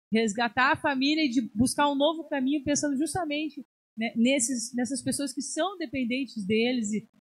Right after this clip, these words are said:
e que nenhuma mãe quer ver um filho numa situação dessa. Então, o direito na sua esfera mais ampla que vocês possam imaginar,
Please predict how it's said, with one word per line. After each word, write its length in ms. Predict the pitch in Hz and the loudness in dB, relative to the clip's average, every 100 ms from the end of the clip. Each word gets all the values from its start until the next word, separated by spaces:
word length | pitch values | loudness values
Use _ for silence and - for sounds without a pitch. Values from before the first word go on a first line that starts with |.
| _ | _
e 120 | 226 | -6
que 360 | 220 - 247 247 | -4 -2 -2 0
nenhuma 460 | 277 302 339 403 294 | 2 2 0 2 4
mãe 300 | 285 311 277 | 4 2 0
quer 300 | 269 269 240 | -2 0 0
ver 160 | 233 | 0
um 120 | 240 | 0
filho 300 | 220 247 240 | -4 -6 -4
numa 200 | 226 214 | -2 -2
situação 500 | 208 - 202 - 196 | -2 -4 -8 -4 -2
dessa. 340 | 190 180 180 - _ _ _ _ | -2 -2 -4 -8 _ _ _ _
Então, 640 | 214 196 247 262 262 233 - _ _ _ 226 | -10 -4 -4 -2 -2 -4 -8 _ _ _ -4
o 80 | |
direito 460 | 196 247 269 370 349 | 0 2 2 0 0
na 120 | 311 | -2
sua 160 | - 302 | 0 -2
esfera 300 | - 294 302 | 0 0 2
mais 420 | 285 349 440 277 | 2 0 -2 -2
ampla 380 | 311 403 - 381 | -2 -4 -8 -12
que 120 | 240 | -6
vocês 280 | 233 240 - | -4 -4 -4
possam 400 | 247 247 269 220 | -2 -2 -4 -4
imaginar, 840 | 214 240 226 247 226 214 277 349 | 0 2 2 0 2 2 2 -2